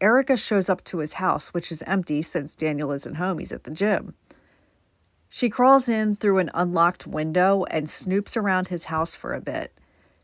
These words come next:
She grabbed two of Daniel's guns when she heard him pull in. She doesn't know what he's to do because he's home, so she runs into Aiden's room and hides in the closet. She can hear Daniel walking through the house.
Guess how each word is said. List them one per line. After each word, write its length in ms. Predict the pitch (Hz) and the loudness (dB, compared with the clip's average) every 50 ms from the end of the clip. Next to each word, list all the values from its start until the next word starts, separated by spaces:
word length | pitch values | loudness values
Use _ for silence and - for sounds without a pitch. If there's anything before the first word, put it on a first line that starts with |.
| _ - | _ -10
She 200 | - - - 226 | -6 -2 -2 -2
grabbed 400 | 190 - 214 220 214 220 202 - | 0 4 4 4 4 4 2 -2
two 220 | - - 226 233 240 | -4 -2 0 2 2
of 120 | 233 214 | 2 2
Daniel's 420 | 220 208 202 196 190 185 170 170 | 0 0 0 2 0 0 -2 -2
guns 400 | - - 175 160 143 120 98 - | -2 0 0 0 0 -2 -6 -8
when 140 | - 165 156 | -6 -8 -8
she 180 | 151 - - 160 | -6 -6 -8 -6
heard 220 | 156 160 165 165 | -4 -4 -2 -2
him 100 | 160 160 | -2 -4
pull 280 | - - 170 156 151 147 | -6 -6 -6 -4 -4 -4
in. 260 | 131 - - - - - _ _ - - - _ _ | -4 -6 -8 -10 -14 -16 _ _ -20 -20 -20 _ _
She 160 | - - 254 | -4 0 6
doesn't 400 | 247 262 262 247 254 214 202 190 | 8 8 8 8 4 2 4 4
know 220 | 185 185 180 175 170 | 6 6 8 6 6
what 200 | 156 170 175 175 | 6 4 4 4
he's 220 | 180 175 - - - _ - 185 | 4 2 0 -4 -12 _ -8 -4
to 100 | - 190 | -2 -2
do 320 | 151 - 208 240 214 170 | 2 4 6 6 6 6
because 420 | 156 175 180 175 - 185 175 160 - - | 6 4 0 2 2 0 0 0 -2 -8
he's 280 | - - - 196 170 - | -12 -6 -4 -4 -4 -2
home, 380 | - 190 196 190 151 143 139 143 | 0 0 2 2 0 -2 -4 -4
so 180 | - - 131 | -4 -4 -4
she 180 | 170 - - 190 | -2 -2 -2 0
runs 280 | 165 185 185 185 185 | 0 2 0 0 0
into 280 | - - 180 - - 170 | -4 -6 -6 -4 -4 -4
Aiden's 500 | - 170 165 170 151 156 156 156 160 - | -2 -2 -2 -2 -2 -4 -8 -8 -4 -2
room 260 | 165 160 165 170 175 - | 0 0 0 0 -2 -4
and 100 | - 147 | -6 -8
hides 380 | 151 - - 151 151 151 151 - | -8 -4 -2 0 0 0 -2 -4
in 120 | 160 147 | -6 -6
the 80 | - - | -8 -10
closet. 600 | - - 170 147 139 135 - - - - - - - _ _ _ _ _ _ _ _ _ _ _ | -8 -4 -2 -2 -2 -2 -4 -6 -8 -10 -12 -14 -20 _ _ _ _ _ _ _ _ _ _ _
She 240 | _ - - 240 226 | _ -4 -2 0 2
can 100 | 240 240 | 2 4
hear 260 | 214 208 226 233 233 | 4 4 4 2 2
Daniel 460 | 208 170 185 180 180 185 185 175 170 151 | 2 2 2 2 2 2 2 2 2 2
walking 380 | 151 147 151 151 - 180 175 | 2 2 2 0 -2 -4 -6
through 180 | 160 - 175 170 | -4 -4 -4 -2
the 120 | - 156 | -2 -4
house. 580 | 143 139 131 139 143 170 208 - - - - | -2 0 2 2 2 2 0 -2 -6 -10 -10